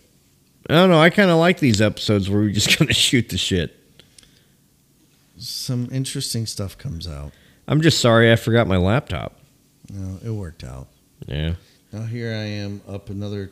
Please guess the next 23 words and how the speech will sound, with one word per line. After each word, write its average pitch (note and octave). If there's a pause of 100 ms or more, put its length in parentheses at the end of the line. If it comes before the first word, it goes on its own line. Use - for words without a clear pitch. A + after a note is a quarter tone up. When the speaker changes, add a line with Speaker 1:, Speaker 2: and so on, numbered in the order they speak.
Speaker 2:
twenty-two G#2
and G2
a F#2+
half G2
hours. F#2 (1500)
Good A2
Lord. E2 (920)
Speaker 1:
What F#3
is F#4
today? E2+ (340)
Tuesday? G3
Speaker 2:
Today's G2+
now G#2
Wednesday. F#2+
Speaker 1:
Now A2
Wednesday. F#2+ (320)
I C#3+
don't G3
even G2
know F2
anymore. D#2+ (2000)
Anyway, F2+ (280)
shoot. F2